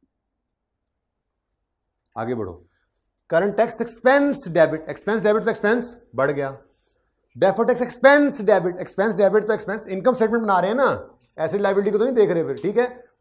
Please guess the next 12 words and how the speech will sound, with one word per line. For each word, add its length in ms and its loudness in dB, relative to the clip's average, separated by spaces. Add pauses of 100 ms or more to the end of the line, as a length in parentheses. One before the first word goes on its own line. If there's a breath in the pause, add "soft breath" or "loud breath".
जी। 120 -4 (560)
ये 260 4 (680)
पेएबल, 460 4 (320)
ये 460 2 (320)
एसेट, 520 0 (280 loud breath)
ये 220 0
पेएबल, 580 0
ये 200 2
एसेट, 260 0
इसको 200 -4
नहीं 120 -2
दे-, 160 -6